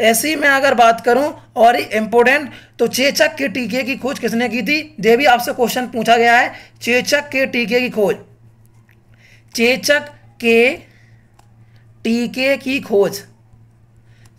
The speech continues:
चेचक के टीके की खोज जो दोस्तों की थी, वो किसने की थी दोस्तों? तो आपको ध्यान रखना है, एडवर्ड जेनर। एडवर्ड जेनर ने टीकक की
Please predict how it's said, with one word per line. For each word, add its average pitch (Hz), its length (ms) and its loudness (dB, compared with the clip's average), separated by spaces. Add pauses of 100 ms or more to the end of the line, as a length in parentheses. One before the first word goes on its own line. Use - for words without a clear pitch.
(180)
चेचक 240 420 0
के 262 280 -2
टीके 240 340 -4
की 269 60 -4
खोज 226 260 2
जो 233 120 -2
दोस्तों 214 500 -2
की 220 200 -6
थी, 269 280 -6 (280)
वो 214 140 2
किसने 233 360 -4
की 233 160 -8
थी 254 100 -6
दोस्तों? 247 460 0 (260)
तो 240 80 4
आपको 233 280 2
ध्यान 208 220 2
रखना 226 240 2
है, 285 240 4 (360)
एडवर्ड 247 480 2
जेनर। 208 500 2 (360)
एडवर्ड 247 560 4 (300)
जेनर 226 480 2
ने 262 200 0
टीकक 240 540 -2
की 285 240 -4